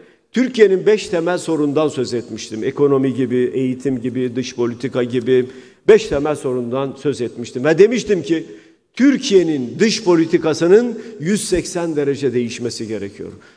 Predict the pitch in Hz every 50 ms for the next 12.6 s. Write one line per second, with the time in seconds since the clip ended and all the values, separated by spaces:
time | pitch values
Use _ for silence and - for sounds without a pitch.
0 | _ _ - 240 240 202 226 - - - 160 160 151 135 120 147 143 - 143 131
1 | 131 - 208 247 240 - - 220 220 220 240 277 247 226 - - - - - 127
2 | 127 185 208 190 165 156 139 151 160 151 139 131 123 123 113 98 123 120 110 -
3 | - - 107 98 98 98 98 98 117 180 - - 190 233 247 285 277 175 165 147
4 | 123 107 98 - - - - _ _ _ _ _ _ _ _ _ _ _ _ _
5 | _ _ _ _ _ _ _ _ _ _ _ _ _ _ _ _ _ _ _ _
6 | _ - 147 185 214 220 240 262 262 247 - - - - - - - - - 196
7 | 208 220 240 247 233 214 269 277 262 254 233 226 202 208 214 214 214 214 - 233
8 | 240 233 262 277 254 269 - - - - - _ _ _ _ - 240 302 302 302
9 | - 269 269 233 233 220 190 190 202 240 269 294 262 - - 202 214 208 202 208
10 | 214 - 208 247 269 277 190 143 190 190 214 226 226 233 277 311 269 277 247 226
11 | 214 220 233 240 240 254 214 208 302 247 - 233 202 196 185 185 180 - - 165
12 | 160 151 139 131 127 120 110 104 - - - 101